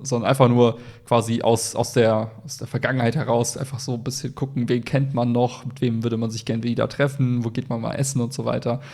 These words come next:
Das ist so der Plan dann für die Woche und, ähm, das Ganze dann eben mit dem Auto statt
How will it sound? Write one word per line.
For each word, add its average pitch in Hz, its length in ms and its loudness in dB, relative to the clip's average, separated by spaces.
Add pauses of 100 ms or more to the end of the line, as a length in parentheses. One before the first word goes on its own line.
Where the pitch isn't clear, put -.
(320)
Das 117 140 4
ist 110 140 -4
so 113 100 0
der 110 120 0
Plan 107 260 4
dann 107 120 2
für - 100 0
die 107 120 0
Woche 113 300 2
und, 104 380 -6
ähm, 107 180 -6
das 107 180 -6
Ganze 117 220 -2
dann 110 160 -2
eben 117 220 -2
mit 113 80 0
dem 107 80 -4
Auto 117 320 0
statt - 420 -6